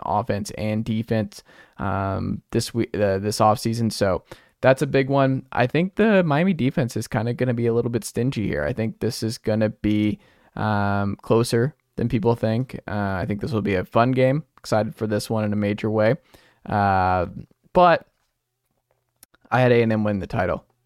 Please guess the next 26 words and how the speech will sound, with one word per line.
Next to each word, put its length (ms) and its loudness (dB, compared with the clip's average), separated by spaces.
Sixth 480 0
in 120 2
the 140 2
S 160 2
E 40 0
C 160 -2
in 80 0
passing 380 0
offense. 420 -6
We 120 -2
didn't 600 0
think 200 -2
that 60 -18
that 140 0
was 100 -4
gonna 140 -2
be 80 -2
a 60 -4
possibility 760 0
before 260 -2
the 80 -2
year. 260 2
Fourth 280 6
in 100 4
passing 360 4
defense. 600 -4